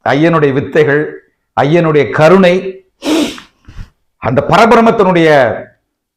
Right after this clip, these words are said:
பேராற்றல் என்ன அப்படின்னு சொல்லி நிரூபிச்சதுனால தான் இந்த துண்டை இன்னைக்கு நான் போட்டு உங்களுக்கு பேசுறேன். சரிங்களா? ஐயன்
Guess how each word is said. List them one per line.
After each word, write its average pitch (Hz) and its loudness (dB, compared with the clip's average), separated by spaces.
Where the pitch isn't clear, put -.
பேராற்றல் 175 2
என்ன 175 2
அப்படின்னு 156 -2
சொல்லி 131 -2
நிரூபிச்சதுனால 135 0
தான் 123 -2
இந்த 165 0
துண்டை 170 0
இன்னைக்கு 151 -2
நான் 123 -2
போட்டு 123 -2
உங்களுக்கு 120 -2
பேசுறேன். 82 -4
சரிங்களா? 110 -2
ஐயன் 226 0